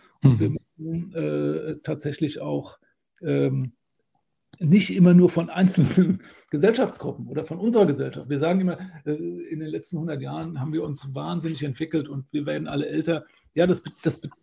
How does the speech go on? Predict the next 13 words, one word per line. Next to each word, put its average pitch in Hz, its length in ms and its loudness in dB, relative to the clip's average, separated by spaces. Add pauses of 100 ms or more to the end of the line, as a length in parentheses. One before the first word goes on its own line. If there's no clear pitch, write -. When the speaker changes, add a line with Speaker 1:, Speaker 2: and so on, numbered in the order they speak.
(100)
Speaker 1:
<laughs> - 280 -6
betrifft 185 280 2
eine 196 80 8
bestimmte 185 340 6
Gra-, - 240 -6
Breitengrade, 120 640 0 (120)
nicht? 180 200 -4 (520)
Also, 160 360 4 (260)
d-, 170 180 0
d-, 160 200 -6
das, 160 240 -2
das - 280 -4
nützt 180 500 -4